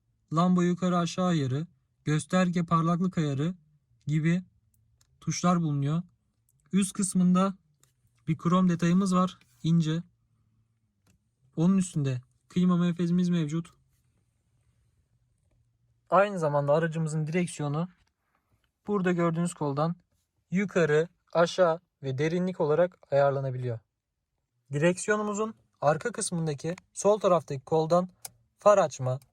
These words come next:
kapatma, uzunları açma ve sinyalimiz, sağ taraftaki kolda da silecek ayarımız bulunuyor. Aracımızın göstergeleri diğer araçlara göre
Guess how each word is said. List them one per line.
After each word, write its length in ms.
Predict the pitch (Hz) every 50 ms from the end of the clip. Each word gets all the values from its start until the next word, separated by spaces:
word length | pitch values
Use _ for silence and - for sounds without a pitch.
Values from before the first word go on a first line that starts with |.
| _ _
kapatma, 640 | - 202 196 185 190 170 - - - 131 127 131 - _ _ _ _ -
uzunları 480 | 170 175 170 175 190 190 196 190 196 196
açma 400 | 180 170 - 139 131 135 143 - _ _ _ _ _ _ _ -
ve 80 | 135 135
sinyalimiz, 680 | 131 - 185 190 190 185 185 185 180 190 190 - - _ _ _ _ _ _ _ _ _ _ _ _ _ _ _ _ _ _ _ _
sağ 260 | - - 196 196 196
taraftaki 460 | 185 - 175 170 156 - - 156 143 -
kolda 380 | - - 180 175 175 170 156
da 200 | 160 170 180 185 _ _ _ _ _ _ _ _ _ _ _ _ _ _ _ _ _ _ _ _ _
silecek 480 | - - - 175 180 170 175 185 180 -
ayarımız 440 | 160 147 139 147 160 185 190 - _ _ _ -
bulunuyor. 460 | 139 139 147 143 143 139 131 123 123 - _ _ _ _ _ _ _ _ _ _ _ _ _ _ _ _ _ _
Aracımızın 680 | - 165 170 190 190 208 220 220 220 202 226 233 233 - _ _ _ _ _ _ _ _ _ _ _ _ _ _ _ _ -
göstergeleri 800 | 156 160 160 - - 214 226 220 202 202 185 180 175 185 190 208 _ _ _ _ _ _ _ - 139
diğer 200 | 151 180 208 208
araçlara 400 | 208 202 202 190 - 208 196 214
göre 300 | 196 185 170 175 190